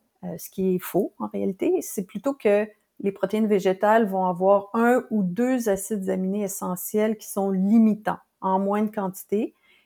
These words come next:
et donc ils limitent, euh, la synthèse des protéines, mais musculaires.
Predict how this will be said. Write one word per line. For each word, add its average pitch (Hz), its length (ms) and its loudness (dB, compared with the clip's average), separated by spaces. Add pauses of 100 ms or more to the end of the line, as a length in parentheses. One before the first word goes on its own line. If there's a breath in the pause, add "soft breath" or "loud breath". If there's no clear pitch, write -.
et 214 140 2
donc 202 480 -2 (580)
ils 202 280 4
limitent, 226 800 4 (180)
euh, 185 200 -2
la 190 180 2
synthèse 185 720 -2
des 180 100 0
protéines, - 600 -8 (520)
mais 202 380 2 (840)
musculaires. 185 640 -4